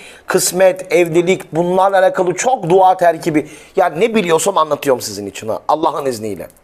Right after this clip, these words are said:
Bugün de hepinizin yapabileceği çok böyle küçük,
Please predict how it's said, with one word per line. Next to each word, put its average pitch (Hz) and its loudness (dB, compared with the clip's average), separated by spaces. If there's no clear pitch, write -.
Bugün 208 2
de 165 0
hepinizin 190 -2
yapabileceği 151 2
çok 240 -4
böyle 165 2
küçük, 196 -6